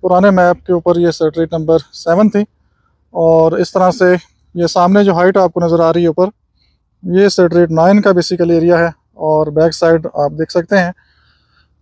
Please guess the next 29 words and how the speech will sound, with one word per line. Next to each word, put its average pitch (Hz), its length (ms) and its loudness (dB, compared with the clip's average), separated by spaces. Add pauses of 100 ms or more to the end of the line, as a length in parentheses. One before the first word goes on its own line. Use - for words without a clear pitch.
(100)
ये 175 180 0
पीछे, 180 280 0
अ, 175 440 -4
filling 190 320 2
हो 185 100 4
रही 196 160 2
है 208 120 0 (1200)
इस 160 120 -8
तरह 143 160 2
से। 127 160 -8 (1120)
तो 170 200 2
ऊपर 208 200 2
से 214 120 0
video 208 340 2 (380)
आप 175 100 -2
अक्सर 185 260 -4
देखते 180 280 -2
रहते 190 240 2
हैं 196 140 -2 (680)
और, 160 420 2
अ, 160 480 0
ये 180 200 2
सामने 175 360 0
basically 175 520 0
स्ट्रीट 165 380 -2
नाइन 170 200 0
का 170 80 0
कर्व 190 280 2
है। 190 60 0